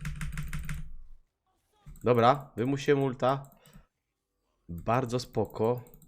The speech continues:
Jest to bardzo dobre dla mnie. Yy, gdybym miał flasha. Ciekawe. Czy ja jestem w stanie jej przerwać?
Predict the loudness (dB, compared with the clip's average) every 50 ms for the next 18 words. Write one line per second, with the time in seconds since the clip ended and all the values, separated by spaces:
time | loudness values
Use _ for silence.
0 | -16 _ -4 -4 -4 -4 -6 -4 -2 0 0 0 -2 -6 -12 -14 -16 -20 -20 -20
1 | -20 -12 -6 -2 0 2 2 0 0 0 -2 0 2 2 2 2 2 0 -2 -2
2 | -2 -2 -2 -2 -2 -2 -2 -2 -2 -2 -2 -6 -10 -18 _ _ _ _ _ _
3 | _ _ _ _ _ _ _ -16 -16 -14 -16 -18 -20 -20 _ -10 -8 -6 -4 -4
4 | -4 -4 -4 -4 -4 -4 -4 -4 -4 -4 -6 -8 -10 -14 -18 -20 -20 _ _ _
5 | _ _ _ _ _ _ _ _ _ _ _ _ _ _ _ _ _ _ _ -20
6 | -20 -20 -20 _ -6 0 4 4 6 6 4 2 2 2 2 2 2 2 2 2
7 | 2 2 2 -2 -10 -20 -20 -20 -20 -20 -20 -20 -20 _ _ _ _ _ _ _
8 | _ _ _ _ _ _ _ -12 -8 -6 -4 -4 -4 -4 -4 -6 -6 -8 -12 -16
9 | -18 -20 -20 _ _ _ _ _ _ _ _ _ _ _ _ _ _ _ _ _
10 | _ _ _ _ _ _ _ -12 -10 -8 -6 -6 -8 -8 -10 -10 -6 -4 -4 -2
11 | 0 0 -2 -2 -4 -6 -4 -2 -2 -2 -2 -2 -4 -4 -4 -8 -12 -16 -20